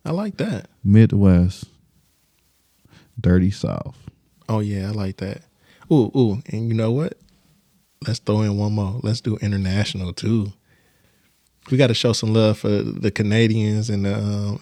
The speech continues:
Speaker 1: and people from Europe.
Speaker 2: And do Drake count as international? 'Cause
Speaker 1: Yeah.
Speaker 2: I just was gonna
Speaker 1: Yeah.
Speaker 2: throw him in the South. <laughs>
Speaker 1: Yeah. Yeah, he count as international, which is crazy too. He count as international. Does Slick Rick count as international?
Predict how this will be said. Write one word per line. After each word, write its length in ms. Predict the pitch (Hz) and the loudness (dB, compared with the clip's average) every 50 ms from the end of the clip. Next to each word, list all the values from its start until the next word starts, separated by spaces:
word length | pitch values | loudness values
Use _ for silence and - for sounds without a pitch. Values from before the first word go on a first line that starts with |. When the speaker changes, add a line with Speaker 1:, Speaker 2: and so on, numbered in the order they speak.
| - | -8
Speaker 1:
and 80 | - 104 | -8 -4
people 240 | - 123 113 107 101 | -2 -2 0 -2 -2
from 180 | - 113 110 | -4 -4 -2
Europe. 440 | 104 104 107 110 113 110 110 113 - - | 0 2 4 4 4 4 2 0 2 4
Speaker 2:
And 100 | 104 101 | 6 8
do 140 | 107 101 | 8 8
Drake 360 | 92 - 123 147 226 208 - - | 8 8 8 8 8 6 4 4
count 240 | - 151 151 143 | 6 8 10 10
as 140 | 131 127 - | 8 8 8
international? 840 | 90 143 143 131 131 139 143 143 139 135 - - 135 131 127 120 120 120 - - _ | 8 8 8 10 10 10 10 8 8 6 6 4 4 6 6 6 4 4 2 -2 _
'Cause 100 | - 123 | 2 4
Speaker 1:
Yeah. 300 | - - - 113 113 127 | 4 4 6 6 6 6
Speaker 2:
I 40 | 151 147 | 6 6
just 280 | - 123 123 113 113 | 4 4 2 2 2
was 100 | 113 110 | 0 2
gonna 120 | 117 113 113 | 4 6 6
Speaker 1:
Yeah. 100 | 143 - | 6 6
Speaker 2:
throw 280 | 190 120 110 113 120 | 6 8 8 8 10
him 240 | 120 123 113 107 104 | 10 10 10 10 10
in 80 | 101 95 | 8 8
the 100 | 98 95 | 6 6
South. 480 | - 110 113 104 92 95 110 - - - | 6 6 6 6 8 6 4 4 2 -2
<laughs> 40 | - - - - | -20 -4 2 4
Speaker 1:
Yeah. 440 | 151 135 208 220 226 226 185 226 - - - - - - | 6 8 8 8 6 6 4 2 0 0 -2 -6 2 6
Yeah, 220 | 127 156 220 233 208 | 6 8 8 8 8
he 100 | 165 196 | 6 6
count 260 | - - 170 165 160 | 6 4 4 4 6
as 120 | 156 147 | 4 6
international, 640 | 143 147 151 147 139 135 131 147 151 - 135 127 123 | 6 6 6 8 8 8 6 6 6 4 4 4 4
which 180 | 123 123 - | 4 2 2
is 100 | 120 117 | 0 -2
crazy 400 | - - 127 131 143 139 131 123 | 0 2 4 6 6 6 6 4
too. 320 | 123 - - 135 135 120 113 | 2 2 2 2 2 2 2
He 140 | 113 131 - | 2 0 0
count 200 | - 139 131 131 | 2 2 2 2
as 100 | 120 123 | 2 2
international. 680 | 120 127 127 123 120 120 127 127 - - 135 135 147 - _ - - - - - _ _ _ _ _ - - - | 2 2 2 2 2 2 2 0 0 -2 -4 -4 -4 -6 _ -18 -20 -20 -20 -20 _ _ _ _ _ -4 2 4
Does 160 | 151 147 - | 4 4 4
Slick 240 | - 160 190 180 - | 2 2 2 2 2
Rick 280 | 139 151 185 - - - | 2 2 2 0 0 0
count 240 | - 120 110 104 | -2 0 0 0
as 80 | 101 107 | -2 -2
international? 720 | 107 107 107 107 107 104 104 101 - - 104 101 117 120 | -2 -2 0 0 0 0 -2 -4 -4 -6 -6 -6 -8 -10